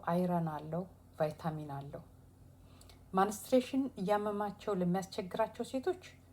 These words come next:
በጣም ይጠቅማል ነው የሚለው። እንደገና ሞኖፖዝ ላረጉት ደግሞ ፍላሹን ይቆጣጠርላቸዋል ይላል። ለቆዳ ጽዳት እሱ፣ እ፣ በቃ በተለይ ፊት በጣም ነው፣ እ፣ የሚወለውለው።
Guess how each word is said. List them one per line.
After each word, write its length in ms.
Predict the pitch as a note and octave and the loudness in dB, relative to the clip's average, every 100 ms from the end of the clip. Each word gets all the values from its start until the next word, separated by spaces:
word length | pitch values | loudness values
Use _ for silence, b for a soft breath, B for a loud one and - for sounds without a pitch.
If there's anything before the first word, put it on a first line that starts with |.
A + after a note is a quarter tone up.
| - | -10
በጣም 320 | - E3 D#3 D#3 | -2 0 0 -2
ይጠቅማል 480 | D3 D3 - C3 C#3 | -2 -4 -4 -4 -4
ነው 100 | C3 | -6
የሚለው። 280 | C#3+ C#3+ - - - b b b b b b | -8 -12 -14 -20 -20 b b b b b b
እንደገና 360 | E3 D#3+ E3 F3+ B3 | 0 2 4 6 6
ሞኖፖዝ 520 | F#3 F#3 F3 G3+ F3 | 6 4 4 2 2
ላረጉት 440 | E3+ E3 E3 E3+ - | 6 6 4 -2 -4
ደግሞ 220 | F#3 G3+ E4+ | -2 2 2
ፍላሹን 480 | - F#3+ E3+ - F3+ | 2 2 2 2 -4
ይቆጣጠርላቸዋል 1160 | E3 - C#3+ C#3 C3+ C3+ C#3 C3+ - - C3+ | -2 -4 -2 -4 -4 -6 -6 -8 -10 -10 -8
ይላል። 200 | C#3 - - - - - B B B B - | -10 -16 -20 -20 -20 -20 B B B B 6
ለቆዳ 360 | F3+ F3+ A3 B3 | 6 8 6 6
ጽዳት 400 | C4 F4+ A4+ D4+ - - | 6 2 2 2 -2 -4
እሱ፣ 240 | E3+ - - F4 D4 - - - - - - | -4 -4 2 6 6 2 -18 -20 -20 -18 -4
እ፣ 180 | E3+ D3 | -2 2
በቃ 200 | C#3+ C#3 D3+ | 0 0 -2
በተለይ 380 | D#3+ F3 F#3+ F#3+ | 0 4 4 2
ፊት 240 | - F#4 E3 | 2 2 4
በጣም 340 | D#3+ - A3+ | 2 6 4
ነው፣ 140 | G#3 D#3 C#3+ | 4 0 -2
እ፣ 200 | C#3 C#3 | -4 -4
የሚወለውለው። 720 | D3 D#3 E3 D3+ C#3+ C#3 C3+ | -2 2 4 4 0 -4 -6